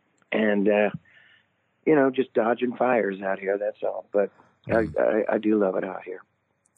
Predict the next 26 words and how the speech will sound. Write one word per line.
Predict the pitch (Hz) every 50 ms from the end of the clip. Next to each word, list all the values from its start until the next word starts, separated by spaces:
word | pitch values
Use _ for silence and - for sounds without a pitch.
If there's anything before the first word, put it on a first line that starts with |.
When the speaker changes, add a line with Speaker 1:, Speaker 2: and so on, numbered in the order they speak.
| _ -
Speaker 2:
Okay, | 190 233 - - 151 185 196 175
right | 139 135 143 135
on. | 117 117 120 123
I'm | 123 131 135
here | 131 127 131 131 127 120
in | 113
my | 110 110 107
apartment | 101 - - 120 113 104 113 107 104
in, | 98 95 -
in | 110 107 98
Queens. | - 113 107 104 101 95 98
Usually, | 107 107 104 107 104 104 104 95 -
uh, | 110 95
before, | 92 - 98 - - 147 131 120 104 90
uh, | - - - -
my | 98 101
listeners | 104 104 104 - 107 95 87 87
have | 80 87
heard | 98 90
me | 82
say | 73 - 101
this | 87 90 87 -
a | 87
million | 90 101 95 98 95 92 90
times, | - 95 90 92 90 -
but | - 104 98 -